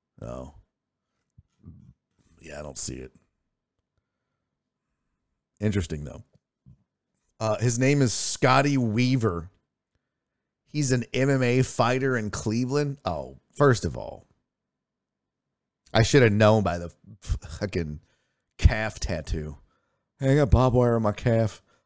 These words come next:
I'm ready for a, I'm ready for a, a smoker fight." He deleted his I G and his Twitter. He should delete his rights to being a fucking parent.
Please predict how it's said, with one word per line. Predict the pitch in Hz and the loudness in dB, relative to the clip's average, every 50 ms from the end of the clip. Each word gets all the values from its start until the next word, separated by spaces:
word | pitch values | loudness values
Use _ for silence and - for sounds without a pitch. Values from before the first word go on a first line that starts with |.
| _ _ | _ _
I'm | 151 151 151 | -6 -2 0
ready | 156 147 131 123 | 2 4 4 2
for | 117 - - 135 117 113 | 2 0 0 2 2 2
a, | 101 87 - - | 2 0 -4 -6
I'm | - 147 151 151 | -4 -4 -2 0
ready | 151 143 127 120 | 0 0 0 0
for | 104 - 135 131 110 | -2 -4 -2 -2 0
a, | 101 87 90 - _ _ _ _ _ _ | -2 -2 -4 -12 _ _ _ _ _ _
a | 117 | -4
smoker | 113 - - - - 131 135 151 156 - 123 | -4 -2 -4 -2 2 4 4 4 4 0 -4
fight." | - - 131 117 104 101 101 - - _ _ _ _ _ _ _ _ _ _ _ _ _ | -4 -2 0 0 0 0 -2 -4 -8 _ _ _ _ _ _ _ _ _ _ _ _ _
He | - 123 | -6 -2
deleted | 113 107 117 107 113 120 120 117 117 | -2 0 0 0 0 0 0 0 -2
his | 113 110 98 92 | -2 -2 -4 -4
I | 85 90 98 104 104 | -4 -4 -2 -2 -2
G | 98 87 101 107 104 | -2 -4 -4 -4 -2
and | 101 98 | -4 -4
his | 87 82 - - | -6 -8 -10 -12
Twitter. | - - - 95 98 98 104 107 104 - - - _ _ _ _ _ _ _ _ _ _ _ _ _ _ _ _ _ _ _ _ _ _ _ | -14 -8 -6 -4 -4 -2 -4 -4 -6 -8 -12 -20 _ _ _ _ _ _ _ _ _ _ _ _ _ _ _ _ _ _ _ _ _ _ _
He | - | -16
should | - - 143 139 | -12 -12 -10 -10
delete | - 71 76 82 95 95 | -10 -10 -10 -8 -8 -6
his | 90 85 71 67 | -8 -8 -8 -8
rights | 73 82 82 87 - - | -8 -8 -8 -8 -10 -12
to | - - | -12 -12
being | 65 67 90 98 80 | -10 -8 -8 -8 -8
a | - - _ _ | -10 -14 _ _
fucking | - 104 101 - 76 69 - | -6 -6 -6 -6 -10 2 4
parent. | - - 87 92 98 104 87 71 - - | 4 4 4 -2 -8 -10 -10 -12 -16 -20